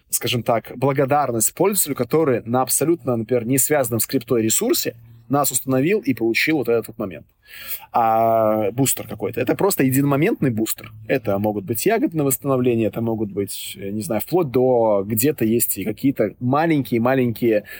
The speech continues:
э, Н Ф Т фичи, которые позволят котлету что-то делать быстрее. Мы разговаривали об этом чуть раньше. Амбассадорская программа запущена буквально пару дней назад, по-моему, вчера, если я не ошибаюсь. Меня Костя потом не будет ругать, что я с планом точно не с-, не, не, ну,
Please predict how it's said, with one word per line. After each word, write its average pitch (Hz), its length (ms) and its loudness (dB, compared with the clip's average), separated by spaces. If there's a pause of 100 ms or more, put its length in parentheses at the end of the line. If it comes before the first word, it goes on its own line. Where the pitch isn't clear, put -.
(140)
э, - 80 -4 (320)
Н 127 120 4
Ф - 160 -2
Т 123 360 2
фичи, - 400 -4
которые 117 320 0
позволят 113 400 -2
котлету 135 380 -2
что-то 127 260 -4
делать 104 280 -2
быстрее. 104 420 -2
Мы 104 240 -4
разговаривали 110 400 -2
об 90 40 -8
этом 101 80 -6
чуть - 200 -8
раньше. - 260 -6 (400)
Амбассадорская 131 760 2
программа 107 420 0
запущена 127 600 0
буквально 135 540 0
пару 135 360 0
дней 113 160 0
назад, 110 340 0
по-моему, 131 380 2
вчера, 95 460 -2 (240)
если 110 240 -4
я 104 40 0
не 104 80 0
ошибаюсь. 92 540 -2
Меня 101 240 -8 (320)
Костя - 320 -4
потом - 180 -10
не 196 80 -8
будет - 200 -6
ругать, 127 220 0
что - 160 -4
я 95 440 -2
с - 240 -4
планом 101 300 0
точно - 280 -6
не 104 60 -6
с-, - 100 -4
не, 110 140 -4
не, 107 260 -6
ну, 92 80 -10